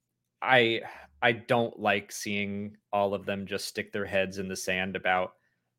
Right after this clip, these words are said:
the Imperial Remnant, especially when a lot of the New Republic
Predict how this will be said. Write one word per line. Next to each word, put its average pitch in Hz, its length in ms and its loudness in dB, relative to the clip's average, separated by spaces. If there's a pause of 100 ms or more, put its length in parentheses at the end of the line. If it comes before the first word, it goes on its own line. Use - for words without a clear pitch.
(160)
the 90 440 2 (560)
Imperial 107 500 0
Remnant, 95 440 -2 (560)
especially 113 840 4
when 98 460 -2 (280)
a 110 60 2
lot 98 220 4
of 92 120 2
the 98 60 -4
New 95 160 -2
Republic 95 640 -2